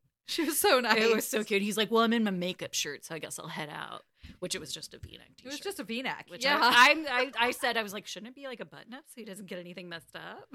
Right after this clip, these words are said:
Speaker 2: <laughs>
Speaker 1: Shouldn't you just go without a shirt so that you don't have to worry
Speaker 2: There you
Speaker 1: about
Speaker 2: go.
Speaker 1: it?
Speaker 2: Yeah, in the
Speaker 1: Come on
Speaker 2: cold,
Speaker 1: now.
Speaker 2: cold <laughs> Vancouver weather. Uh, it was cute. They, like, bundled up in these fancy, like, puffy jackets with the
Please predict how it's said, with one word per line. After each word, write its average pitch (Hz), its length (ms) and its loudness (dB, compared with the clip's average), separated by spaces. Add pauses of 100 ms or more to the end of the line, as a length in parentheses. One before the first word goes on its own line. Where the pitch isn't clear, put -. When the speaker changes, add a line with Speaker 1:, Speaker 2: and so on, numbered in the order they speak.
(120)
Speaker 2:
<laughs> 226 80 -2
Speaker 1:
Shouldn't 285 240 4
you 403 100 4
just - 180 0
go 339 120 4
without 190 300 2
a 247 40 -4
shirt 403 440 0
so - 100 0
that 226 160 -4
you 240 80 -2
don't 226 80 -2
have 233 120 -4
to 190 100 -4
worry 165 160 0
Speaker 2:
There 202 180 2
you - 80 -2
Speaker 1:
about 339 160 0
Speaker 2:
go. 349 60 0
Speaker 1:
it? 427 160 -6 (140)
Speaker 2:
Yeah, 156 80 -12 (180)
in 180 360 -6
the 175 100 -10
Speaker 1:
Come 226 120 -2
on 175 120 0
Speaker 2:
cold, 170 120 -2
Speaker 1:
now. 156 320 -4
Speaker 2:
cold 190 340 -6
<laughs> - 0 -
Vancouver 196 680 -2
weather. 180 420 -8 (300)
Uh, 180 360 0
it - 40 -2
was 196 120 -2
cute. 269 360 0 (100)
They, 202 400 2 (720)
like, 160 240 -8
bundled 190 320 0
up 185 140 -4
in 175 80 -10
these 170 260 -12 (100)
fancy, 175 420 -12
like, - 160 -14 (200)
puffy 175 280 -14
jackets 175 500 -4
with 165 80 -16
the - 100 -14